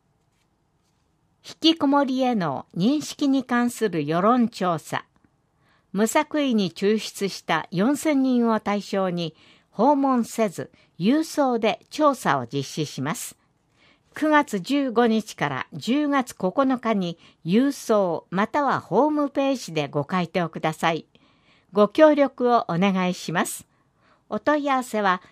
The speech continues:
制作企画局、企画調整課まで。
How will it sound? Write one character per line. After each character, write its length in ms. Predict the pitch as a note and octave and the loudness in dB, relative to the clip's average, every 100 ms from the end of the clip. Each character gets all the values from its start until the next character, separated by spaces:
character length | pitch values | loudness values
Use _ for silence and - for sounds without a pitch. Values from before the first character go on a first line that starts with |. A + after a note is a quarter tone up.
| _ | _
制 320 | - A#3 D4+ | 0 2 2
作 360 | - C4 A#3+ A#3 | 2 -2 0 -2
企 180 | - - | -2 -2
画 220 | G3+ - | -2 -4
局、 320 | - B2+ - _ _ _ _ | -12 -12 -14 _ _ _ _
企 160 | - - | -16 -2
画 280 | D4 D4 - - | 0 0 -6 -8
調 240 | - G#3 | 0 2
整 320 | A3 - E3+ D#3 | 2 -2 -2 -2
課 180 | D3 | -4
ま 160 | C3+ C3+ | -6 -6
で。 180 | G2+ | -10